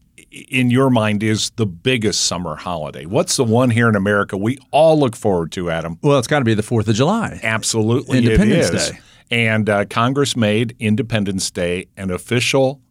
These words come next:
Speaker 1: unpaid holiday for federal employees in eighteen seventy.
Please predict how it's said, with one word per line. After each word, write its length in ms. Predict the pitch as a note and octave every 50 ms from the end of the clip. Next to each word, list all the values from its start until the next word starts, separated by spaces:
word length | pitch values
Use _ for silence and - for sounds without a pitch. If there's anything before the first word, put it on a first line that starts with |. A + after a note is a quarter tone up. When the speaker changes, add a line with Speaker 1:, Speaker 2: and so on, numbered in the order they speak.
| _ -
Speaker 1:
unpaid 480 | A2+ B2+ E3 F#3+ F#3 - F3 D3+ D3 C3
holiday 480 | A#2+ B2 D3 D#3 D#3+ D3+ B2+ A#2+ A#2+
for 180 | A#2 - B2 A2
federal 460 | - - C3 C3 C3 C3+ B2+ A#2+ A#2
employees 640 | A2 G#2+ - - C3 C#3+ D3 C#3+ A#2+ G#2 G2+ - - - _ - - - _ _
in 120 | - G#2+ G#2+
eighteen 420 | A2 A2+ A2+ - - G#2 G2+ F#2+
seventy. 580 | - - - D#3+ E3 B2+ G#2+ E2 - - -